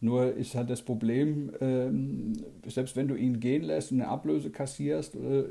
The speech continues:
ähm, stehst du ja immer noch ohne Trainer da. Ja, die Bild-Zeitung hat jetzt schon Prokop ins Spiel gebracht, fände ich gar keine schlechte Lösung im Übrigen, äh, weil der ja auch bewiesen hat in Leipzig, dass er mit den jungen Spielern arbeiten kann. Nur, ähm,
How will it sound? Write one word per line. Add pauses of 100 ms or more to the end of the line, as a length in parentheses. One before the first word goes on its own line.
(160)
ähm,
stehst
du
ja
immer
noch
ohne
Trainer
da. (400)
Ja,
die
Bild-Zeitung
hat
jetzt
schon
Prokop
ins
Spiel
gebracht, (120)
fände
ich
gar
keine
schlechte
Lösung
im
Übrigen, (300)
äh, (160)
weil
der
ja (360)
auch (300)
bewiesen
hat
in
Leipzig,
dass
er
mit
den
jungen
Spielern
arbeiten
kann. (500)
Nur, (100)
ähm,